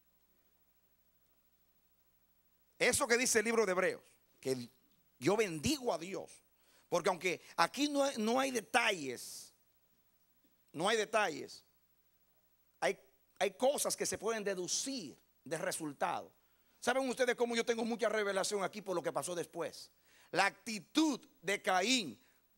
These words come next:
cuando Dios rechazó su ofrenda me revela a mí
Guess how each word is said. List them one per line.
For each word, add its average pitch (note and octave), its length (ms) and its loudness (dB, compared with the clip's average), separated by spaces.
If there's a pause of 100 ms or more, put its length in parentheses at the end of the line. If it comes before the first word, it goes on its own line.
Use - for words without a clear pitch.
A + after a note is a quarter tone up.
(340)
cuando G#3 400 0
Dios A#3+ 460 2
rechazó F#3+ 680 2
su B3+ 160 -2
ofrenda G#3+ 840 0 (1120)
me A#3 240 2
revela C#4+ 600 4
a D#4 40 -2
mí D#4 440 -2